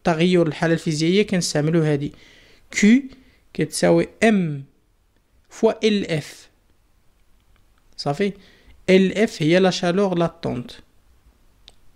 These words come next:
بالنسبه للسوليد حتى الليكيد كتسمى فيزيون، كتكون عندها واحد لا شالور لاتونت دو فيزيون كنرمزو لها ب ال اف. وبالنسبه ل-، من الليكيد للسوليد كتسمى سوليديفيكاسيون، كتكون عندها واحد شالور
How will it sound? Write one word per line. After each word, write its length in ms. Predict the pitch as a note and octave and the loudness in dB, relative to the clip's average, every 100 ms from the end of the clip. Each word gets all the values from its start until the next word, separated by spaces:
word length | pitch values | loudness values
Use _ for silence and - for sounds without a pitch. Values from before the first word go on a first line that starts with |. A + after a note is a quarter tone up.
| _ F3+ | _ 0
بالنسبه 480 | E3+ A3 A3 F3+ | 4 4 2 2
للسوليد 880 | F#3 F3+ E3 D#3 - - F#3+ E3 B2+ - - - | 2 2 0 -2 -4 2 2 2 -2 -12 -20 -18
حتى 300 | - - F#3+ | -16 -4 0
الليكيد 460 | F3 F3 F3 A#3+ - | 0 0 0 -2 -2
كتسمى 460 | F3 - - F#3 | -4 -4 -2 -2
فيزيون، 540 | F3+ - G3 D3 B2+ F2 - _ _ _ _ _ _ - - | -2 -2 -2 0 -2 -6 -18 _ _ _ _ _ _ -20 -6
كتكون 360 | - E3 - F3+ | -2 0 0 0
عندها 220 | C#3+ D#3 | 2 2
واحد 180 | F3 - | 2 0
لا 100 | D#3 | -4
شالور 300 | - E3 D#3+ | -2 0 0
لاتونت 540 | D#3 D#3 - G3 D3+ | 0 -2 -2 -2 -2
دو 60 | D3+ | -4
فيزيون 540 | - D#3 C#3+ D#3 G#3+ A#3+ - - _ - - | -6 -6 -4 -2 -2 -6 -14 -20 _ -10 0
كنرمزو 360 | G#3 F3+ D#3 | 2 2 2
لها 120 | E3+ E3 | 2 2
ب 100 | D#3+ | 0
ال 260 | D#3 D#3 | -4 -2
اف. 340 | E3 A#3+ - - - - - _ _ - | 0 -2 -4 -20 -20 -20 -20 _ _ -2
وبالنسبه 460 | F#3 G#3 - F#3+ | 2 2 2 2
ل-، 300 | G3 F#3 E3 | 2 2 0
من 120 | D#3+ | 0
الليكيد 500 | F3 G3 G#3 - D#3 | 0 0 -2 -2 -2
للسوليد 600 | D3+ D3 - F#3+ G3+ C4+ | 0 -2 -2 0 0 0
كتسمى 440 | - G3+ - G3 G3+ | -2 -6 -2 0 2
سوليديفيكاسيون، 840 | G3 F#3 F3 D#3 - E3+ E3+ B3+ | 0 0 0 -2 -2 -2 0 2
كتكون 380 | B3+ A#3 - G3+ | 2 -2 0 -2
عندها 200 | C#3+ D#3 | 0 2
واحد 180 | E3+ - | 0 0
شالور 500 | - F3+ F#3+ F3 | 0 2 2 0